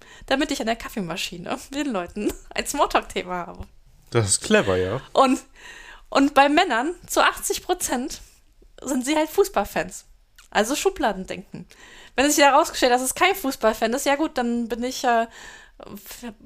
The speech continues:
Speaker 1: äh, denke ich, dass mein Allgemeinwissen so groß genug ist, dass ich da auf jeden Fall trotzdem ein Smalltalk-Thema habe.
Speaker 2: Tja, und da merke ich jetzt mal wieder, dass du diese Woche die Kicker nicht gelesen hättest, sonst hättest du ja schon eine
Speaker 1: <laughs>
Speaker 2: dedizierte Meinung.
Speaker 1: Ja.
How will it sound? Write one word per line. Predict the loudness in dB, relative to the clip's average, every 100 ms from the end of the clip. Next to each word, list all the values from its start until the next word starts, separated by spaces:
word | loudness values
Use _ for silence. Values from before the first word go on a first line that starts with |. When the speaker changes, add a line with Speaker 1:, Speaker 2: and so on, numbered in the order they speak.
| -4
Speaker 1:
äh, | -2
denke | -2 -4
ich, | -4
dass | -6 -4
mein | -4 -2
Allgemeinwissen | -2 -2 -2 -2 -4 -8 -8
so |
groß | -8 -6 -6
genug | -6 -10 -8
ist, | -8 -6
dass | -8
ich | -6
da | -6
auf | -6
jeden | -6
Fall | -6 -4
trotzdem | -6 -8 -10
ein |
Smalltalk-Thema | -10 -10 -12 -14 -16 -16 -16
habe. | -16 -18 -2
Speaker 2:
Tja, | 4 4
und | 4
da | 0
merke | 2 2 2
ich | 0
jetzt | 0 2
mal | 0
wieder, | 2 2
dass | 2 0
du |
diese | -2 -2 0
Woche | 0 -2
die | -6
Kicker | -4 0 2
nicht | 2 0 0
gelesen | 2 4 4 2
hättest, | 0 2 0
sonst | 0
hättest | -4 0
du | 2
ja |
schon | 4 6
eine | 6
Speaker 1:
<laughs> | 6
Speaker 2:
dedizierte | 4 6 4 4 0
Meinung. | 2 2 4 2
Speaker 1:
Ja. | 4 2